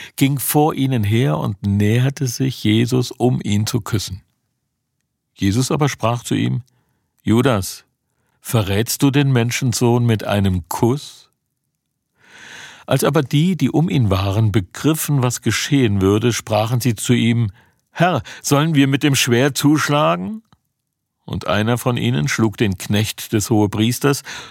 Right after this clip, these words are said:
und hieb ihm sein rechtes Ohr ab.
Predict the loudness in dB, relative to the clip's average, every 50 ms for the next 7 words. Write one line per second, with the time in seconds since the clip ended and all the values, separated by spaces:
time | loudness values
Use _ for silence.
0 | -20 _ _ _ -4 -4 -2 0 0 0 0 0 0 0 0 2 2 0 0 -2
1 | -2 -4 -4 -6 -6 -6 -6 -6 -6 -6 -8 -4 -2 -2 -2 -2 -4 -6 -10 -14
2 | -14 _ -20 -20 _